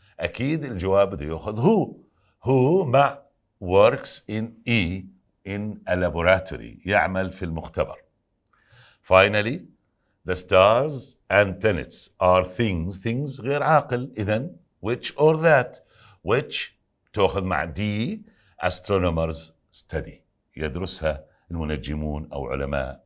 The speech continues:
الفلك. شفتوا قديش سهل؟ أهم شيء تركز. Who للعاقل.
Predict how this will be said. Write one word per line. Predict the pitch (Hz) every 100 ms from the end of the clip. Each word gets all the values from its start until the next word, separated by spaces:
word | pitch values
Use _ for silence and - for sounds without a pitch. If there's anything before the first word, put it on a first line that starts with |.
| -
الفلك. | 78 - 55 - _ _ _
شفتوا | - 117 143
قديش | 123 135 131
سهل؟ | 135 127 202 - _ _ _ -
أهم | 139 143
شيء | -
تركز. | 135 151 - - - _ _ _ _ _
Who | 95 120 147
للعاقل. | 131 104 127 131 143 160 190